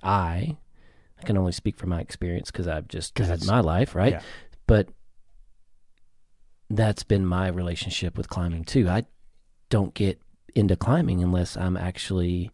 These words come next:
Speaker 1: happy with the people I'm climbing with. I haven't climbed in over a year. Um, before that, I was climbing all the time 'cause I
Speaker 2: Yeah.
Speaker 1: was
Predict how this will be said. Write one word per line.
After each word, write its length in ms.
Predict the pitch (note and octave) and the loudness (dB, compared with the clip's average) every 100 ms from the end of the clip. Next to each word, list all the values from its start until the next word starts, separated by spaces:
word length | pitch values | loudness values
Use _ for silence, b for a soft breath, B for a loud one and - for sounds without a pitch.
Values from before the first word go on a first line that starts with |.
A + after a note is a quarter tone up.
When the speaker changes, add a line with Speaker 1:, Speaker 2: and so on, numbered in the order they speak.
| b b b b - | b b b b -20
Speaker 1:
happy 600 | - A2+ G2 G2 F2+ E2+ - | -6 -4 -2 -2 -2 -4 -8
with 340 | - F#2 E2+ - | -4 -4 -4 -8
the 80 | |
people 320 | G2+ G2 F2+ F2+ | -4 -2 0 -2
I'm 100 | F#2 | 0
climbing 280 | C#3 A#2+ | 2 2
with. 160 | E2 E2 | 0 0
I 40 | |
haven't 220 | A#2 - - | 0 0 -2
climbed 340 | G#2+ G2+ F#2+ | -4 -2 -2
in 80 | F#2+ | -4
over 260 | F2+ E2+ | -4 -4
a 60 | E2 | -2
year. 420 | F#2+ C#3+ D#2+ - B B B B B B - | 0 0 -2 -8 B B B B B B -6
Um, 140 | E2+ | -4
before 280 | E2+ E2+ B2 | -2 2 4
that, 120 | F#2+ F2+ | 4 2
I 40 | |
was 140 | F2 - | 0 -2
climbing 520 | G2 F2+ F2 F2 - - - | -2 0 0 -2 -6 -8 2
all 200 | F#2+ F2 | 4 4
the 80 | |
time 360 | F2+ D3+ C#3 - - - | 4 4 4 0 -16 -10
'cause 140 | - F2 | -4 0
I 60 | |
Speaker 2:
Yeah. 60 | E2 | 0
Speaker 1:
was 420 | F2 E2+ - - | -2 -4 -10 -16